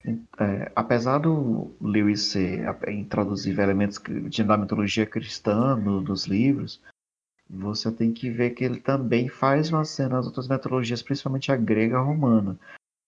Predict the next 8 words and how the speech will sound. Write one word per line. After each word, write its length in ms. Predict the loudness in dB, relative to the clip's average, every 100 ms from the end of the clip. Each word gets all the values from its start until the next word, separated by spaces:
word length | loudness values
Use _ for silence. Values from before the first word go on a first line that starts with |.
| -2
Tanto 280 | 0 0 -4
que 220 | -2 0
Nárnia 840 | 2 2 4 2 2 0 0 -2 -12 _ -2
é 120 | 2
um 120 | 4
universo 540 | 4 2 2 2 0 -2
politeísta, 840 | -2 -2 0 0 0 0 -4 -4
porque, 540 | -4 -4 -4 0 0